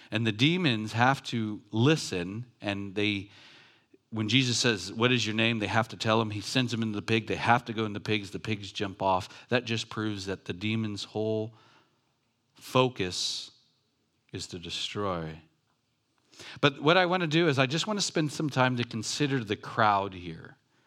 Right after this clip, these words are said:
Actually, what touched me the most this week as I was thinking about this was just thinking about how the crowd responded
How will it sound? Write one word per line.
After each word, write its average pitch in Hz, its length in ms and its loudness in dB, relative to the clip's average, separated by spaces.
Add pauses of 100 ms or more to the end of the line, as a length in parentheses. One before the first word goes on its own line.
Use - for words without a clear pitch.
(500)
Actually, 123 280 2
what 139 260 2
touched 156 340 0
me 147 120 2
the 123 100 0
most 123 340 2
this 117 200 0
week 113 160 -2
as 104 100 -2
I 107 120 2
was 101 140 -4
thinking 127 360 -2
about 95 260 0
this - 180 -8
was 98 160 -6
just 143 220 -2
thinking 165 300 -2
about 117 180 2
how 110 220 4
the 113 100 -2
crowd 143 460 0
responded 95 720 -6